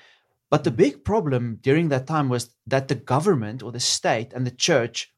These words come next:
were basically one. And so in England, you had Anglicanism, which played a massive role and basically dominated both state and the church. And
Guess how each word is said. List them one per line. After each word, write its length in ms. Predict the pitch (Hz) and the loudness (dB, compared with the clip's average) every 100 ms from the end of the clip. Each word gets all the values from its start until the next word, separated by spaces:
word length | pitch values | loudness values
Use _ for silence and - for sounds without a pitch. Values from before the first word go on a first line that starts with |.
| - | -2
were 100 | 127 | 2
basically 440 | 123 127 139 123 | 2 2 0 -4
one. 420 | 98 98 52 - - _ _ _ | -2 -4 -4 -14 -20 _ _ _
And 140 | - 139 | -8 -2
so 320 | 165 151 151 - _ | 2 4 2 -4 _
in 340 | 151 151 143 135 | 0 2 0 -2
England, 440 | 233 233 196 160 | -2 0 0 0
you 100 | 131 | 0
had 220 | 139 131 - | 0 0 0
Anglicanism, 960 | 160 202 196 151 113 110 104 95 156 - _ _ - | 0 2 2 0 -4 -4 -8 -10 -10 -12 _ _ 0
which 460 | 131 135 - - _ | 2 2 0 -6 _
played 180 | - 139 | -2 0
a 60 | 123 | 2
massive 460 | 123 147 151 117 | 2 0 0 -4
role 240 | 107 110 117 | -2 -2 -2
and 160 | 110 | -4
basically 400 | 101 120 120 123 | -2 -2 -2 -4
dominated 680 | 120 107 113 123 113 110 107 - | -6 -4 -2 0 0 -2 -8 -4
both 300 | 120 113 - _ | 0 0 -2 _
state 400 | - - 120 117 120 | -10 -2 -2 -2 -2
and 140 | 117 | -2
the 60 | 110 | -2
church. 400 | - 110 135 - _ - - - | -2 -2 -4 -8 _ -20 -8 0
And 260 | 156 156 | 0 0